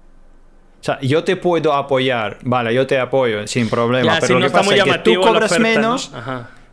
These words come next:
Speaker 1: claro, tú cobras menos y yo tampoco tengo beneficios, es solamente mi agradecimiento a ti para apoyarte como creador, para que sigas creando el contenido, si me gusta ese contenido. El concepto de que tú dices, el de Patreon,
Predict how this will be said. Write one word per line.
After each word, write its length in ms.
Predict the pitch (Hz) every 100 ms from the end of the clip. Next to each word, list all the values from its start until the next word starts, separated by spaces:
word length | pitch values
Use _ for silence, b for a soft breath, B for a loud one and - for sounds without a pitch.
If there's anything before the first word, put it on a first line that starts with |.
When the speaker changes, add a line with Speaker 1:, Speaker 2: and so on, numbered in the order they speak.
| -
Speaker 1:
claro, 400 | 147 175 143 113 -
tú 140 | 160
cobras 420 | 156 185 190 180 190
menos 560 | 185 180 190 233 - - -
y 680 | - 135 135 135 135 131 117
yo 200 | 113 151
tampoco 520 | 151 151 143 160 147 143
tengo 260 | 147 143
beneficios, 640 | 143 139 123 165 - 117
es 100 | 123 117
solamente 480 | 139 143 143 147
mi 280 | 139 139 151
agradecimiento 1080 | 147 135 143 135 131 151 143 160 156 143 151
a 160 | 143 131
ti 360 | 156 160 226 b b b b b
para 220 | 135 131
apoyarte 640 | 123 131 123 139 143 165 160
como 240 | 147 135
creador, 460 | 143 135 135 196 208
para 180 | 139
que 120 | 127 117
sigas 420 | - 135 139 -
creando 400 | 131 131 135 131
el 100 | 123
contenido, 840 | 127 123 143 156 185 185 202 214
si 160 | - 131
me 140 | 127
gusta 300 | 120 139 131
ese 160 | 120 127
contenido. 500 | 127 120 139 160 156 B B B B B - -
El 160 | 135 143
concepto 560 | 170 170 214 214 220 202
de 140 | 196
que 100 | 190
tú 100 | 190
dices, 360 | 190 190 180 165
el 160 | 156
de 100 | 139
Patreon, 640 | 143 202 - 165 165 180